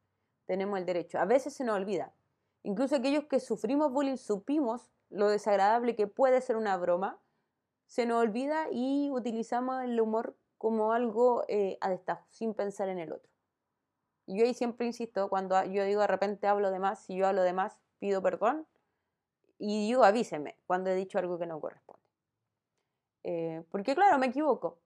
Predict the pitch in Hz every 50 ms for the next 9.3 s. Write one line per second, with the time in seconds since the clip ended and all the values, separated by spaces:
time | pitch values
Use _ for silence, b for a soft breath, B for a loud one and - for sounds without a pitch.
0 | _ _ - 254 240 233 233 233 254 247 233 226 233 247 226 - 226 220 - 220
1 | 220 214 220 214 208 208 208 220 190 190 190 - 202 196 185 180 180 196 208 -
2 | 202 185 180 - 175 180 - 185 180 175 - 180 185 - 185 175 170 165 165 160
3 | - 170 165 - - 151 _ - 101 - - _ _ _ _ _ _ _ _ _
4 | _ _ _ _ _ 180 185 185 185 - 190 180 185 185 - 175 - _ - 170
5 | 175 175 - 185 180 - 170 170 175 175 175 170 170 185 190 196 190 190 185 185
6 | 170 180 170 170 175 175 175 170 160 - - - - - - _ _ _ _ _
7 | 175 190 190 202 202 190 160 - - - _ _ _ _ _ _ _ _ _ _
8 | _ _ _ _ _ _ _ _ _ _ _ _ _ _ - 214 - 208 185 190
9 | 175 160 160 - - -